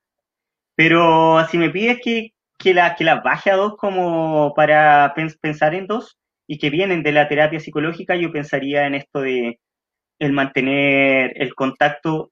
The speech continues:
el sistema relacional. Nosotros llamamos sistema relacional a la forma en que te relacionas con los demás.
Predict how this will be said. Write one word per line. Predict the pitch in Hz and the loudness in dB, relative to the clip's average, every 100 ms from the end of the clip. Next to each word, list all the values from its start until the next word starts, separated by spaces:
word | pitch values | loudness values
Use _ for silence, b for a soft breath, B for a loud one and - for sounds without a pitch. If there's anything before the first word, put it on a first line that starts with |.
| _ | _
el | 139 131 | -6 -6
sistema | 156 - 165 170 | -12 -6 0 2
relacional. | 156 139 - 139 147 - _ _ _ _ | 2 -2 -2 -2 -2 -2 _ _ _ _
Nosotros | 151 170 190 | -6 0 2
llamamos | 202 220 214 | 4 2 0
sistema | - 220 220 | -2 0 2
relacional | 214 208 196 196 233 240 - _ | 2 0 -4 -2 -2 -2 -12 _
a | - 170 | -2 0
la | 156 | 0
forma | - 240 240 | 0 -2 -2
en | 240 | -6
que | 220 | -4
te | 214 | -2
relacionas | 202 196 - 208 208 202 196 185 185 | 0 -2 -2 -4 0 2 4 4 2
con | 202 | -4
los | 196 | -4
demás. | 190 135 | -4 -8